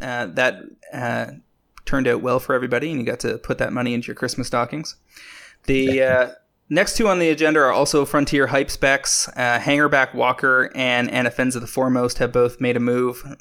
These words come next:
Um, Hangerback Walker, um, is just a really great mid-range card in Frontier that can fit into almost any deck that, that wants to be gumming up the ground early and to have, uh, potentially have a threat later in the game.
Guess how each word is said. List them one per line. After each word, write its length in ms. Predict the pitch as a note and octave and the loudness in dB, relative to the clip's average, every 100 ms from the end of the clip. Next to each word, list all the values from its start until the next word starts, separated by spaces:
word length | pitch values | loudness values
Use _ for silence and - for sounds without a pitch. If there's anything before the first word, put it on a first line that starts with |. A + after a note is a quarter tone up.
| - | -6
Um, 260 | A#2+ A#2 A#2 | -2 -2 -2
Hangerback 520 | C3+ C3 B2+ B2 - | -2 0 2 0 0
Walker, 680 | A#2+ B2 - B2 A#2+ A#2+ A#2+ - - | -2 0 2 2 2 0 -4 -10 -8
um, 380 | B2+ A2+ A#2 - | -4 -2 -4 -6
is 140 | B2+ A#2+ | -10 -2
just 240 | B2 - | -2 -2
a 280 | A#2+ A#2 A2+ - C#3 | -2 -2 -2 -8 -2
really 260 | C#3+ C3 | 0 0
great 320 | B2 C3 A#2+ | -2 0 0
mid-range 520 | C3 A#2+ A#2+ A#2 A#2+ - | 0 -2 0 0 -2 0
card 260 | A#2+ A#2+ | 0 0
in 100 | B2 | -2
Frontier 640 | A#2 A#2+ A#2+ - A#2 A#2 - - - | -2 -2 -2 -2 0 0 -2 -20 -4
that 120 | C3 | -2
can 100 | B2 | 0
fit 160 | A#2+ B2+ | -2 0
into 640 | A#2+ A#2 A#2+ A#2 A#2 A2+ | 0 0 -2 -2 -2 -4
almost 400 | - C3+ B2+ A#2 | -2 0 2 0
any 200 | A#2+ A#2 | -2 -2
deck 340 | A#2 A#2 - - | 0 -2 -2 -4
that, 400 | A#2+ A#2 - - | -2 -2 -6 -6
that 200 | B2 A#2 | -4 -2
wants 280 | B2 A#2+ - | -2 -2 -4
to 100 | - | -6
be 180 | B2 A#2 | -6 -2
gumming 260 | A#2+ A#2+ | -2 0
up 120 | A#2+ - | -2 -4
the 80 | |
ground 280 | B2 A#2 A#2 | -2 -2 0
early 460 | A#2+ A#2+ A#2 A#2+ A#2 | 0 0 0 -4 -4
and 320 | A2 A#2 A#2 - - - | -4 -4 -8 -10 -18 -6
to 100 | B2 | -2
have, 360 | B2 A#2+ A#2 - | 2 0 -2 -10
uh, 340 | A#2+ A#2 A2+ A#2 | -8 -6 -6 -4
potentially 400 | - C3+ B2+ A#2+ | 0 0 0 -2
have 120 | A2+ | -2
a 60 | |
threat 360 | - - A#2+ - | -4 0 0 0
later 240 | A#2+ A#2 | -4 -4
in 60 | A#2 | -4
the 80 | A2+ | -4
game. 420 | E3+ F3 D#3 D3+ | 0 0 0 -2